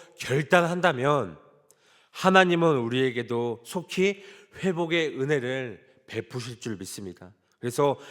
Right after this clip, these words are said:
이 예배가 회복되면 마음이 다시 살아나고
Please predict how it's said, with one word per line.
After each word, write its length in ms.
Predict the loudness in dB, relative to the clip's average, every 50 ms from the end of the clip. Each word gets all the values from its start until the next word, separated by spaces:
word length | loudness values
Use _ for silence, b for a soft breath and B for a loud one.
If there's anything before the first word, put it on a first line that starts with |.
| B B
이 240 | -6 -6 -4 2 4
예배가 540 | 4 6 8 8 6 8 8 6 6 6 2
회복되면 800 | 0 0 0 -2 -4 -4 -4 -2 0 2 4 4 4 2 0 -8 -16 -20 -20 _ b b b b b b _ _
마음이 520 | 4 6 8 8 8 8 6 4 0 -2
다시 300 | -4 -6 -12 -12 -12 -12
살아나고 680 | -10 -10 -8 -8 -8 -8 -10 -12 -12 -12 -10 -10 -12